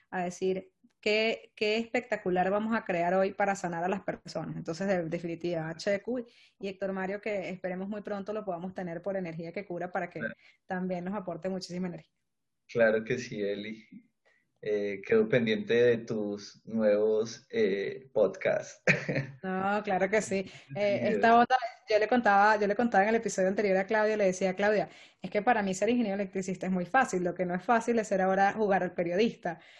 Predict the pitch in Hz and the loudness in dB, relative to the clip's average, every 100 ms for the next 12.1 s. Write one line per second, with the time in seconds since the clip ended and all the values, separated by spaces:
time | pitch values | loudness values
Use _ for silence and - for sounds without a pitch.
0 | - - 185 175 202 185 180 147 202 175 | -12 -4 -2 0 0 2 2 2 -2 -6
1 | 135 _ 175 180 185 185 165 165 185 185 | -10 _ -8 -2 0 0 -2 -4 -2 4
2 | 196 190 196 - - 233 - 214 202 220 | 4 4 2 0 2 2 2 0 -2 -2
3 | 220 226 214 196 190 185 185 190 214 208 | 0 0 0 -2 0 0 0 2 2 0
4 | 196 190 190 180 - 175 185 214 202 185 | -2 -2 -2 -2 -2 -2 -2 -4 -4 -4
5 | 202 185 - - 190 190 202 214 185 180 | -6 -8 -12 -10 -6 -2 0 0 0 -2
6 | 175 240 269 _ _ _ - 202 208 220 | -4 -10 -14 _ _ _ -12 -8 -4 0
7 | 269 302 226 208 233 233 233 180 170 170 | 4 4 4 2 0 2 2 2 -6 -10
8 | - 202 196 190 185 185 208 220 233 202 | -10 -6 -2 -2 -2 -2 -4 -4 0 0
9 | 175 180 185 190 202 220 226 214 214 214 | 0 -4 -2 -2 -2 -2 0 2 2 0
10 | 190 185 180 185 - - 170 196 196 180 | -4 -4 -6 -6 -8 -6 -6 -6 -6 -8
11 | 185 190 202 196 185 170 214 208 185 196 | -8 -8 -10 -10 -10 -6 -4 -4 -4 -4
12 | 185 | -4